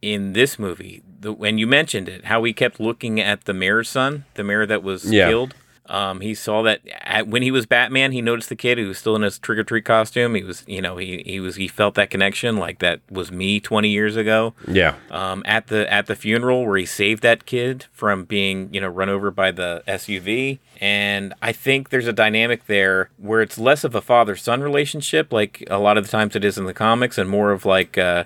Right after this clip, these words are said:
Speaker 1: like, an older brother, younger brother, like,
Speaker 2: I was gonna say,
Speaker 1: uh,
Speaker 2: that was a big difference, though, because the Robin, he lost both his parents, and then Batman, well, Bruce and Batman became kind of the father figure.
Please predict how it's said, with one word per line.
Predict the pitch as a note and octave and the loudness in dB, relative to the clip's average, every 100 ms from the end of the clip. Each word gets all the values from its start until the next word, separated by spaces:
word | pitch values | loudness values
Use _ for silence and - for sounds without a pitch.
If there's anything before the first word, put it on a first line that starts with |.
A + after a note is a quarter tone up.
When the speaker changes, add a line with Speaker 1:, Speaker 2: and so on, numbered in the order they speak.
| _ - | _ -2
Speaker 1:
like, | G2 | -2
an | F#2 | 0
older | E2 G2 G2+ | 0 0 0
brother, | F2 F#2+ F#2 F#2 F#2 F2+ E2+ F2+ | 4 4 4 2 0 0 -4 -6
younger | F#2+ F#2 F2+ | -6 -4 -4
brother, | E2+ F#2 E2+ E2+ F2 | -4 -4 -4 -4 -6
like, | F2 E2 D#2+ | -6 -8 0
Speaker 2:
I | A#2 | 2
was | C3+ | 2
gonna | C3+ | 2
say, | - | 2
Speaker 1:
uh, | |
Speaker 2:
that | C#3+ | 4
was | G3+ | 4
a | D#3 | 2
big | A#2+ G#2+ | 2 2
difference, | B2+ E3 C#3+ G2 | 0 0 0 2
though, | F#2+ F2 D#2+ | 2 2 0
because | F#2+ A2+ F#2+ | -4 -2 0
the | G2+ F#2+ | 2 2
Robin, | G#2+ F3+ F#3+ A2 | 4 4 2 0
he | B2 | 0
lost | A#2 A2+ - | 4 4 4
both | G#2+ F#2 | 0 0
his | F2 | -6
parents, | - F#3+ F#2+ C2 - | -2 0 0 -4 -8
and | G#2+ A2+ | -6 -2
then | G2+ | 0
Batman, | G#2 G2 F#2 G2 F2 | 2 2 0 -6 0
well, | G2+ | 0
Bruce | G2 D3+ D3+ - | 4 4 4 0
and | G2+ | 0
Batman | A2+ E3+ A#2 F#2 | 2 4 2 0
became | G2+ G2 C3 C#3+ A#2 | -2 -2 0 2 2
kind | A2+ G#2 | 2 2
of | F#2+ | 0
the | F#2+ | -4
father | - - F3 A#2+ | -2 0 2 0
figure. | - F2+ E2+ C2 | -2 -6 -6 -14